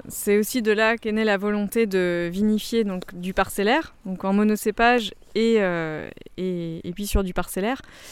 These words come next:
c'est qu'on a vraiment une typicité de terroir qui est assez différente, euh,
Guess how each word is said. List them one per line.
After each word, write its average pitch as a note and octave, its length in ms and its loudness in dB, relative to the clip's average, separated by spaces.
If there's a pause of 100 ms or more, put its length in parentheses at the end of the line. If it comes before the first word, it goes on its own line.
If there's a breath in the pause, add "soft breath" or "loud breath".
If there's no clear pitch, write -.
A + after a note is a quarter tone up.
(180 loud breath)
c'est - 260 -4
qu'on F#3 340 -2
a F#3 140 2
vraiment A3 400 4
une A3+ 100 4
typicité G#3+ 480 -4
de - 60 -6
terroir A3 420 2
qui - 140 -6
est F#3+ 60 0
assez F#3+ 220 -2
différente, G#3+ 600 -4
euh, D#3+ 240 -4